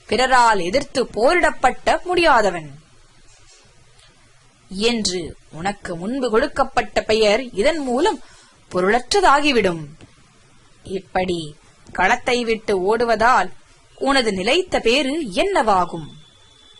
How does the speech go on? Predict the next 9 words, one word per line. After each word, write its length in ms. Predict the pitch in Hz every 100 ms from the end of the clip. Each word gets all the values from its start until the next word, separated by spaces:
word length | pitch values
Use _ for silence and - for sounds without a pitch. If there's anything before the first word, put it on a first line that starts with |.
| - - _ _ - _ - _ _ - - - - - - - _ _ -
ஓ 420 | 175 180 202 220
துரியோதனா, 840 | 220 180 208 214 220 208 196 190 220 - - - - - -
உனக்கு 400 | 165 269 277 -
முன்னும் 480 | 180 262 349 302 262
பின்னும் 680 | 220 254 285 254 220 180 156 - 156
எந்த 460 | 175 302 381 330 -
பாதுகாவலரையும் 960 | 208 349 277 247 226 220 208 202 196 190
நான் 360 | 180 180 240 -
காணவில்லையே. 920 | 294 370 330 196 170 156 - 170 151